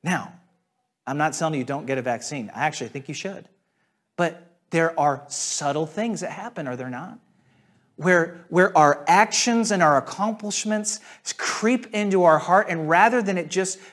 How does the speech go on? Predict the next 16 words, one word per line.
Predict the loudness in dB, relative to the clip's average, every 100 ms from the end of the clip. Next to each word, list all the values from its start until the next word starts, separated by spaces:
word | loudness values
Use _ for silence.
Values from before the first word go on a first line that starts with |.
| -12
being | -2 2 2 0 -4 -12 -12
what | 0 2 2
you | -2 0 2
feel | 0 -6 0 2 2
led | 2 0 0
to | -2
do | -4 -2 -2
before | -4 -4 -4 -2
the |
Lord, | -4 -2 -2 -4 -10 -20 _
you | -6 -2 -2
feel | -6 -12 -6 0 2 2
this | -2 -4 -4 -6 -10 _
need | -4 0 2 4 2 0
to, | 2 2 0 -8 -8
to | 2 2